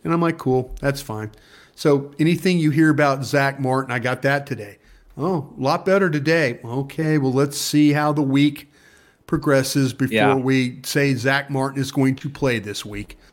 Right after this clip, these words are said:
Speaker 1: But to answer Molly's question, um, your best defense against the run is your offense that can make somebody one-dimensional. They can't fix this right now.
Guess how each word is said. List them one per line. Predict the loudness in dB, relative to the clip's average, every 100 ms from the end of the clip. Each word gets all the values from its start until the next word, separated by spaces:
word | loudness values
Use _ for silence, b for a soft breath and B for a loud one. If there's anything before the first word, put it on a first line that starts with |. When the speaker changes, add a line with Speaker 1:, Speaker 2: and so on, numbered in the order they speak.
| b b b b b
Speaker 1:
But | -2 0
to | -2 -2
answer | 0 0 2 2 2
Molly's | 0 0 0 -2
question, | 0 0 0 -2 -2 -2
um, | -2 -2 -2 -4 -8 -12 _ _ _ _ _ _ _ _ _ -18 -6
your | 0 2
best | 2 2 2 0 -6 -16 -4
defense | 0 0 0 -2 0 -4
against | -2 -2 -2 -4
the |
run | -2 -2 0 0 -2 b b b -4
is | -2 0
your | -2
offense | -2 -6 -10 -16 -14 -14 -16 _ _ _ _ _ -8
that | -4
can | -2 -2
make | -2 -2
somebody | -4 -2 0 -2
one-dimensional. | -2 -2 -2 -2 -4 -6 -10 -12 -20 _ _ b b b b
They | -4 -4
can't | 0 0 0 -6
fix | -6 -4 -2 -4
this | -4 -4 -4
right | -2 -2 -2 -4
now. | -4 -4